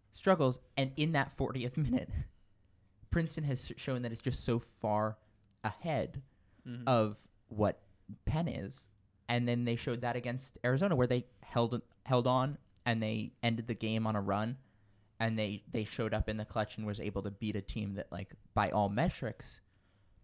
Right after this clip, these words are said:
Speaker 1: should have, should have beaten them, but they showed up in the clutch, and that's what the difference was, and that's where the monumental difference is, in my opinion.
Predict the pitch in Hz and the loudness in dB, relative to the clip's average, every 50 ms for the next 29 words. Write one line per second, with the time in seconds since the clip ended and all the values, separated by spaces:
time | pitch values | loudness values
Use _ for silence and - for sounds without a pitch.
0 | - - - _ _ - - - - 160 180 175 151 120 - - - - - - | -20 -20 -20 _ _ -18 -6 0 0 2 2 2 2 0 -2 -4 -16 -20 -20 -20
1 | - - - - - - - - - - 160 185 151 131 131 120 - 110 110 113 | -20 -20 -20 -20 -20 -20 -20 -10 -4 -2 0 0 0 0 0 -2 -2 0 -2 -2
2 | 131 135 131 123 - - 120 127 127 - 135 123 123 117 110 - 117 - 131 - | 0 0 -2 -4 -4 -2 -4 -4 -4 -2 -2 0 0 0 -2 -4 -6 -8 -8 -6
3 | - 123 117 - - 117 117 117 120 127 - - - 107 - - - - - 156 | -4 -4 -4 -4 -4 -4 -2 -2 -2 -2 -4 -6 -6 -6 -6 -8 -12 -8 -4 -4
4 | 170 - - 117 104 - - 98 98 92 92 - - - - - - - - - | -4 -2 -2 -4 -2 -2 0 0 0 0 -2 -4 -8 -12 -14 -16 -20 -20 -20 -20
5 | - - - 120 117 120 117 120 143 - - - 120 107 104 101 104 104 101 101 | -16 -8 -4 -2 0 0 0 0 -2 -2 -4 -2 -2 -2 -2 -2 -2 -2 -2 -2
6 | 98 101 98 98 113 92 - 95 - - 98 92 - - 92 90 90 92 87 82 | -4 -4 -4 -4 -6 -4 -6 -6 -6 -6 -8 -8 -6 -8 -8 -6 -6 -6 -6 -6
7 | 87 - - - 87 90 85 78 80 - | -6 -6 -8 -8 -8 -6 -8 -8 -10 -12